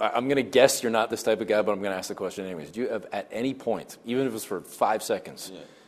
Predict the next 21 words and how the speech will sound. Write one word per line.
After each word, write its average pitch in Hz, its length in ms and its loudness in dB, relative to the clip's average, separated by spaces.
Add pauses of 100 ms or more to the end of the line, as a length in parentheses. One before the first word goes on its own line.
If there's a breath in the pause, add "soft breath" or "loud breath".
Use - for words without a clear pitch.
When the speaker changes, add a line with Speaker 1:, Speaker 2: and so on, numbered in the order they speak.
(140 loud breath)
Speaker 1:
sit 113 260 -4
back 110 240 4
this 98 160 -6
summer 90 400 -4 (560 loud breath)
and 95 340 0 (100)
look 101 280 2
at 92 380 2
the 87 80 -12
contract 98 560 2
you 95 80 -6
signed 78 420 -6 (180)
Speaker 2:
No. 82 120 -20 (180)
Speaker 1:
and 92 140 -6
go, 82 300 0 (280)
"Where 98 240 6
I 117 80 12
was, 110 480 4 (120)
where 85 200 -6
I 90 120 -4
am 87 120 -10
now"? 76 180 -10